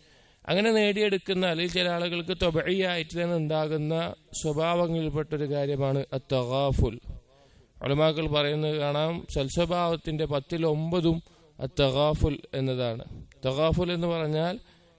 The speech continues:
കണ്ടില്ല എന്ന് നടിക്കുക, ചില കാര്യങ്ങൾ കണ്ടില്ല എന്ന് വെക്കുന്നത്. അബൂ ഹുറൈറ റളിയല്ലാഹു അൻഹു ഉദ്ധരിക്കുന്ന സ്വഹീഹ് മുസ്ലിമിലെ ഒരു ഹദീസിൽ റസൂലുള്ളാഹി സ്വല്ലല്ലാഹു അലൈഹി വസല്ലം പറഞ്ഞു, "ലാ യഫ്റുക് മുഅ്മിനുൻ മുഅ്മിനതൻ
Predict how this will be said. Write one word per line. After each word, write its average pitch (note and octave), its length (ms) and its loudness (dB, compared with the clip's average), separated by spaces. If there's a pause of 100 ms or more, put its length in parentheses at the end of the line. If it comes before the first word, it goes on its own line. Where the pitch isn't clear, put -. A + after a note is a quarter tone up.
(200)
കണ്ടില്ല F3+ 400 2 (100)
എന്ന് E3+ 160 2
നടിക്കുക, A2+ 360 -4 (380)
ചില D3 100 -2 (100)
കാര്യങ്ങൾ F#3 340 0 (420)
കണ്ടില്ല F3+ 360 2 (100)
എന്ന് F3+ 300 2 (220)
വെക്കുന്നത്. C3+ 520 -4 (720)
അബൂ D#3+ 220 6
ഹുറൈറ G3+ 340 4 (100)
റളിയല്ലാഹു F#3 580 0
അൻഹു F3+ 120 4
ഉദ്ധരിക്കുന്ന D#3+ 640 -2 (200)
സ്വഹീഹ് E3+ 520 0
മുസ്ലിമിലെ D#3+ 520 2
ഒരു D3+ 140 -2
ഹദീസിൽ D3 520 -6 (260)
റസൂലുള്ളാഹി D3 640 0
സ്വല്ലല്ലാഹു C#3 640 -2
അലൈഹി C3+ 240 0
വസല്ലം B2+ 380 -4
പറഞ്ഞു, A#2+ 340 -4 (600)
"ലാ E3+ 240 2
യഫ്റുക് F#3+ 600 4
മുഅ്മിനുൻ D#3+ 640 0
മുഅ്മിനതൻ C#3+ 760 -2